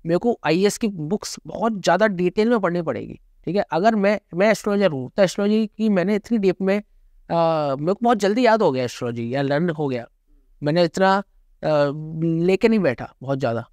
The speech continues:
बस याद हो गया मेरे को, मुझे अच्छे से आता है इसके बारे में, पता है। लेकिन अगर मैं कुछ और सब्जेक्ट लेके बैठूंगा, तो उसमें बहुत डिटेल में जाऊंगा। अब देखो, यही बात मिसिंग नंबर की है, date of birth में मिसिंग नंबर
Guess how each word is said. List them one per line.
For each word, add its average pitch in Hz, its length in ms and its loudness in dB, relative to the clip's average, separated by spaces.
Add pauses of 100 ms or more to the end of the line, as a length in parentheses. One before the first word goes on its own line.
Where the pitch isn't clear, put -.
(120)
बस - 160 -10
याद 170 260 4
हो 131 100 0
गया 117 160 -4
मेरे 113 120 -6
को, 143 120 -12
मुझे 156 220 -2 (180)
अच्छे - 220 -6
से 180 120 -2
आता 147 320 0
है 120 160 -6
इसके - 180 -10
बारे 120 200 -4
में, 123 140 -12
पता 135 200 -4
है। - 100 -8 (560)
लेकिन 185 140 2
अगर 202 60 2
मैं 220 80 4
कुछ 226 200 2
और 220 160 4
सब्जेक्ट 185 420 0
लेके 170 160 -2
बैठूंगा, 175 300 0
तो 208 120 0
उसमें 226 160 -4
बहुत 208 140 2
डिटेल 190 240 -2
में 196 120 2
जाऊंगा। 107 340 -10 (160)
अब 202 200 0
देखो, 202 420 2 (420)
यही 214 140 4
बात 202 240 6
मिसिंग 175 260 -2
नंबर 143 260 0
की 131 160 -4
है, 160 100 -2
date 143 380 -2
of 160 60 2
birth 151 200 -2
में 175 60 -4
मिसिंग 156 360 -4
नंबर 135 280 -4